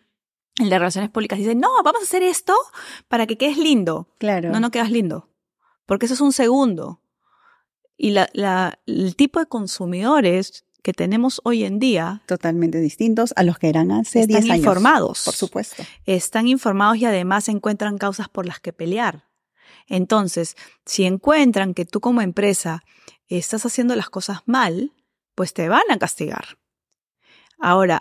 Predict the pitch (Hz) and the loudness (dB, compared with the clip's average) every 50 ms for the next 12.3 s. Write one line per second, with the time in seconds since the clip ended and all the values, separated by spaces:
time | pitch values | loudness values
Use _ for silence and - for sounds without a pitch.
0 | - - 170 175 175 - 196 214 - 277 - - 185 - 202 233 294 277 - - | -2 -2 -2 -2 -2 -2 -4 -4 -4 -6 -8 -10 -8 -4 0 0 0 0 -2 -4
1 | 165 170 180 185 190 - - 185 170 - - 220 214 208 185 - 170 160 156 - | -8 -6 -6 -8 -6 -6 -4 -6 -6 -4 -4 -4 -2 -2 -4 -4 -6 -8 -8 -10
2 | _ - - - - _ _ - 208 190 190 190 190 196 208 233 254 277 262 269 | _ -20 -20 -20 -20 _ _ 0 0 2 2 4 2 4 4 4 2 2 2 0
3 | 269 247 285 - - 202 170 170 180 214 269 311 302 - - - 175 170 165 180 | -2 -2 -4 -2 -2 -2 0 0 2 2 4 4 2 2 -2 -4 -4 -2 -2 0
4 | 170 170 170 165 165 170 - 208 202 - 220 208 - 214 208 - 208 185 - - | 0 -2 -2 -4 -4 -4 -4 -4 -4 -4 -4 -6 -6 -8 -8 -6 -6 -4 -4 -4
5 | 170 165 170 175 185 185 175 165 156 - - - 175 175 175 - 175 180 170 165 | -4 -2 -2 0 0 2 2 0 -2 -4 -4 -4 -4 -4 -4 -2 -2 0 0 0
6 | 175 165 - - - 247 269 277 269 269 226 180 160 - 226 214 208 190 165 160 | 0 -2 -4 -2 2 2 4 4 4 2 0 0 -2 -2 -2 -2 -2 -2 -2 -4
7 | 160 - - - - - - - _ _ - 175 165 160 156 - - - - - | -6 -8 -14 -20 -20 -20 -20 -20 _ _ 2 2 4 2 0 -4 -10 -18 -20 -20
8 | - _ _ - 175 - - - 208 196 202 185 185 196 208 214 208 202 190 185 | -20 _ _ -4 -4 -4 -4 -6 -4 -2 -2 -2 0 0 0 0 2 2 2 2
9 | 214 214 214 196 190 196 165 156 175 - - _ - - 185 185 - - 196 - | 4 4 2 2 2 0 0 0 -2 -4 -10 _ -8 -6 -6 -4 -4 -6 -6 -6
10 | 180 - - 180 180 - 202 185 202 196 185 180 175 175 175 180 180 175 175 175 | -6 -6 -4 -6 -6 -6 -4 -4 -2 -2 -2 -2 -4 -4 -4 -2 -2 -2 -2 -4
11 | 180 - - 170 - - 190 185 - 220 220 - - 214 - - 233 226 208 185 | -4 -6 -8 -12 -10 -10 -10 -8 -6 -8 -8 -8 -10 -10 -6 -4 -2 0 0 0
12 | 170 170 175 180 208 | 0 -2 -2 -2 -4